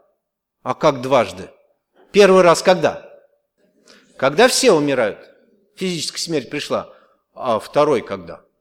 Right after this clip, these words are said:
Книга Откровения, книга Апокалипсис, двадцатая глава, пятнадцатый стих, читайте, там всё сказано. Вторая смерть, когда человек будет на суде Божьем брошен в озеро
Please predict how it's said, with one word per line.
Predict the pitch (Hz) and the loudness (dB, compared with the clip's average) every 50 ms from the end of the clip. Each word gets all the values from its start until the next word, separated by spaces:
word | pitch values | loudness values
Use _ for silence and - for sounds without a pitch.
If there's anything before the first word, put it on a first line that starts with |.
| _ _ _ _ _ _ _ _ _ _ _ _ _ _ _ _ _ _ _ _ | _ _ _ _ _ _ _ _ _ _ _ _ _ _ _ _ _ _ _ _
Книга | - 151 175 220 247 196 220 208 | -6 -2 -2 0 2 2 2 2
Откровения, | 185 - - 190 196 175 156 151 147 147 156 185 185 | 2 0 0 0 0 0 0 0 -2 -2 -2 -4 -6
книга | - 175 196 202 165 180 165 | -6 -4 -4 0 2 2 2
Апокалипсис, | 156 - 165 156 - 151 135 135 147 143 - - 208 208 - - - - _ _ _ - | 2 2 0 2 2 2 2 2 0 -2 -4 -4 -4 -4 -6 -8 -14 -18 _ _ _ -10
двадцатая | 123 135 170 185 185 - 247 262 254 247 226 | -2 2 2 2 4 4 2 4 4 4 2
глава, | 180 170 170 156 143 135 143 160 202 196 - - - - - _ _ _ _ - | 4 4 4 4 6 6 4 4 2 0 -4 -10 -20 -20 -20 _ _ _ _ -10
пятнадцатый | - 151 - 160 185 220 214 - - 220 | -8 -6 -2 0 0 0 0 -2 -2 -2
стих, | - - - 170 175 - | -2 -2 -4 -4 -4 -4
читайте, | - - - - - 127 127 131 - 196 180 160 - _ - | -2 -2 0 2 2 2 2 0 -2 -4 -6 -6 -8 _ -8
там | - 127 131 | -6 -6 -6
всё | - - 156 | -6 -8 -8
сказано. | - - 131 113 98 98 98 87 82 - _ _ _ _ _ _ _ _ _ _ _ _ _ _ _ _ _ _ | -6 -4 -4 -4 -4 -6 -12 -16 -16 -20 _ _ _ _ _ _ _ _ _ _ _ _ _ _ _ _ _ _
Вторая | _ - - - 160 160 160 151 147 | _ -6 0 2 4 6 6 6 4
смерть, | - - - 156 151 156 185 226 220 - - - - _ _ | 2 -2 -4 -2 0 2 2 0 0 -4 -14 -16 -18 _ _
когда | - 156 147 147 139 151 147 139 131 127 - - - | 0 0 0 4 4 6 6 6 4 2 -2 -8 -8
человек | - - 151 151 147 143 156 185 165 | -4 -2 0 0 0 2 2 0 0
будет | 151 143 156 165 151 - - - _ _ _ _ | -2 -2 -2 -2 -2 -2 -6 -16 _ _ _ _
на | - 147 147 156 | -12 -6 -4 -4
суде | 147 - 185 180 147 156 143 | -2 -2 -2 -2 2 2 2
Божьем | 117 110 151 190 208 185 220 233 214 - - - - - - | 2 4 4 2 4 4 2 0 0 0 -4 -12 -20 -20 -18
брошен | - 117 127 139 131 143 170 196 - - 202 190 180 - - | -8 -2 0 2 2 4 4 2 2 0 -2 -4 -4 -6 -10
в | 113 113 131 | -8 -4 0
озеро | 143 151 139 127 147 143 139 143 135 | 0 0 0 0 0 0 0 0 -2